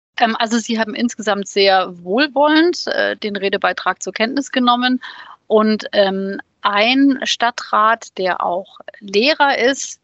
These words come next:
der, äh, das ist der Herr Frank, der hat sich zu Wort gemeldet und hat das bestätigt, hat ihm Recht gegeben und hat betont, dass langfristige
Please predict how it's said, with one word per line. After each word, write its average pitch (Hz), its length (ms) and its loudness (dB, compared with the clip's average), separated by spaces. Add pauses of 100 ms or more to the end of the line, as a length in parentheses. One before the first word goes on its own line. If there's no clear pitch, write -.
der, 196 460 2 (480)
äh, 185 80 -4
das - 180 -10
ist - 220 -8
der 180 100 -2
Herr 185 100 -6
Frank, 233 460 -2
der 208 160 -2
hat 214 160 -4
sich - 300 -8 (360)
zu 202 200 -2
Wort 220 240 2
gemeldet 196 580 -2
und 190 500 -2
hat 190 380 -4
das 196 180 -4
bestätigt, - 960 -4
hat - 220 -8
ihm 208 140 -6
Recht 226 260 -2
gegeben 208 420 -4
und 196 240 -8
hat 196 120 -4 (220)
betont, 220 640 0
dass - 280 -6
langfristige 190 840 -4